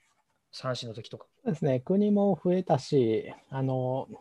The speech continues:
Speaker 2: 業種、業界みたいなものも増えたから、
Speaker 1: そうですね。
Speaker 2: こういうところでこういうソフトウェアの仕事があるのかみたいなの増えたし。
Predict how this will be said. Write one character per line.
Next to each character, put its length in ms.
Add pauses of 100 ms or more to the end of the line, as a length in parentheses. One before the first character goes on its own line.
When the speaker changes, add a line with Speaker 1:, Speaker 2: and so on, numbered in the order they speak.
Speaker 2:
業 240
種、 500
業 160
界 180
み 120
た 100
い 60
な 160
も 160
の 100
も 240 (1200)
増 80
え 60
た 120
か 80
ら、 180
Speaker 1:
そ 60
う 40
で 60
す 40
ね。 40
Speaker 2:
こ 0
う 40
い 40
う 20
と 100
こ 100
ろ 80
で 100
こ 160
う 60
い 140
う 60
ソ 100
フ 100
ト 100
ウ 0
ェ 0
ア 40
の 60
仕 140
事 180
が 140
あ 40
る 60
の 120
か 140
み 100
た 80
い 40
な 60
の 300 (1300)
増 80
え 60
た 120
し。 280